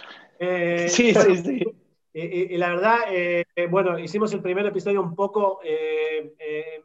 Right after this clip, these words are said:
Speaker 1: más largo de lo, de lo que, de lo que pensamos al principio, pero pienso que es muy importante para dar todo, eh, toda la idea de qué es cloud, eh, en el principio y, y qué es Cloud Native. Entonces, muchas gracias, eh, a Miguel Ángel y a Miguel.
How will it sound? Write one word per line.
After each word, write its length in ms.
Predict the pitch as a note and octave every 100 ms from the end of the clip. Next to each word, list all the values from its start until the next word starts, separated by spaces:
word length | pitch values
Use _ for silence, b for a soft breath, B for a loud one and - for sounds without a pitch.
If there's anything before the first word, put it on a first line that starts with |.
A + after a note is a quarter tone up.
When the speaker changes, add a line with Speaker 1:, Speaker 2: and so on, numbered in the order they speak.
| -
Speaker 1:
más 160 | E3+
largo 240 | F3+ F#3+ F#3+
de 80 |
lo, 100 | F3 F3
de 100 | D#3+
lo 120 | D#3
que, 300 | D#3 D#3 D#3+
de 60 | D#3
lo 100 | D#3+
que 80 | D3+
pensamos 320 | D3+ F#3 G3+
al 100 | F#3+
principio, 540 | E3 D#3 A3 A#3+ B3 - _
pero 180 | - E3
pienso 280 | F#3 G3+ G3+
que 80 | F#3
es 80 |
muy 180 | E3 F#3+
importante 540 | F#3+ F3+ E3 G3 F#3+ F3+
para 280 | E3+ D3+ b b _
dar 300 | D3 F#3+ E3
todo, 460 | G3 G3 F#3 F3+ F3
eh, 800 | D#3+ D#3+ D#3 D#3 D3+ D3+ D3+ -
toda 220 | - F#3 F3
la 100 | E3+
idea 340 | E3+ F#3+ E3
de 160 | D#3 D3+
qué 120 | E3
es 180 | E3 -
cloud, 420 | E3+ F3 F#3+ F#3+ F3+
eh, 200 | E3+ E3+
en 80 | D#3+
el 80 |
principio 760 | D3+ E3 - A3+ B3 C4 C#4 - _
y, 480 | - D#3 D#3+ D#3+ E3
y 60 | D#3
qué 120 | E3+
es 120 | E3
Cloud 240 | E3+ D#3
Native. 400 | D3 D3 C#3+ C3 - _ _ _ _
Entonces, 520 | D3 F#3 F#3 G3 E3+
muchas 240 | F#3+ G3
gracias, 480 | F#3 F#3+ F#3+ F#3 F3+
eh, 40 | F3
a 680 | E3+ E3 E3+ D#3+ D#3 D#3
Miguel 240 | D#3 D#3+ F3
Ángel 340 | F3+ F3 F3
y 60 | E3
a 60 |
Miguel. 400 | D#3 D#3 G3+ A#3